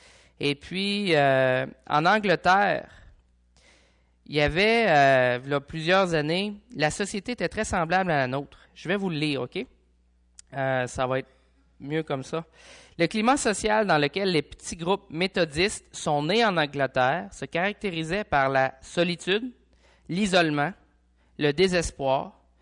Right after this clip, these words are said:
l'aliénation, les changements dans la vie familiale et les progrès technologiques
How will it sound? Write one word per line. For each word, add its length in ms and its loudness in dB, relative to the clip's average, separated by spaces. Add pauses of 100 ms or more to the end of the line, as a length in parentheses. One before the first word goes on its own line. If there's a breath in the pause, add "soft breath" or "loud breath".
(360 soft breath)
l'aliénation, 1000 -2 (840 soft breath)
les 140 2
changements 580 0
dans 120 0
la 120 2
vie 140 -4
familiale 640 0
et 60 0
les 140 0
progrès 440 -4
technologiques 760 -2